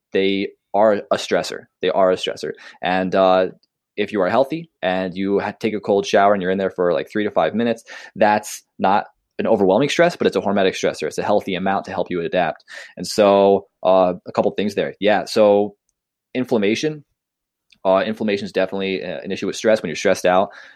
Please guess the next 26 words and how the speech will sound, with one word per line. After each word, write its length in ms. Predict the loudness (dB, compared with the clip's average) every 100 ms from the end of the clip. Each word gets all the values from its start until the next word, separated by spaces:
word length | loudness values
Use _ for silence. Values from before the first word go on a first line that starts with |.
| -10
you 60 | -4
have 180 | -2 0
heightened 200 | -2 -2
levels 180 | -8
of 60 | -12
inflammation. 560 | -12 -8 -6 -6 -8 -6
Uh, 140 | -6 -6
if 180 | -6 -6
you're 280 | -4 -4 -6
an 100 | -8
athlete 320 | -6 -4 -4
working 180 | -4 -4
out 120 | -4 2
hard 200 | 2 2
all 160 | 0
the 60 | -2
time, 400 | -2 0 0 -2
you're 80 | -4
gonna 120 | -4 -2
have 240 | -2 -2
higher 240 | 2 2
inflammation. 560 | 0 -4 -4 -4 -4 -6 -8 -18 -12
If 120 | -4
you 100 | -2
don't 200 | 0 -2
eat 160 | -4